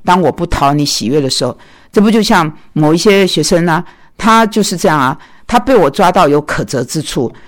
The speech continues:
他的行为有可责之处，他同一个教会来读神学院的这两个姐妹都说他有可责之处，他自己面子下不来，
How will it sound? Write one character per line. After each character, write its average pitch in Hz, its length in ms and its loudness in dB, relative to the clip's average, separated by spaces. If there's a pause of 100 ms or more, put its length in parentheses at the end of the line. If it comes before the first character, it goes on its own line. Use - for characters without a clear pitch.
他 233 120 0
的 233 80 4
行 170 220 -2
为 160 80 2
有 139 80 2
可 139 240 -4
责 123 160 -6
之 143 180 -6
处， 135 300 -6 (240)
他 - 100 -2
同 220 300 0
一 247 40 2
个 226 60 4
教 185 220 2
会 170 180 0
来 131 140 0
读 139 180 -4
神 147 220 -2
学 170 140 0
院 143 100 0
的 131 160 -2 (260)
这 220 140 4
两 139 220 -2
个 139 100 -4
姐 131 160 -4
妹 139 160 -4 (140)
都 214 180 4
说 202 180 0
他 180 180 -2
有 151 120 2
可 139 220 -6
责 104 180 -6
之 135 180 -6
处， 120 300 -4 (220)
他 220 120 0
自 240 200 -2
己 202 100 -4
面 156 220 0
子 117 120 -10
下 127 240 -2
不 131 140 -6
来， 85 240 -6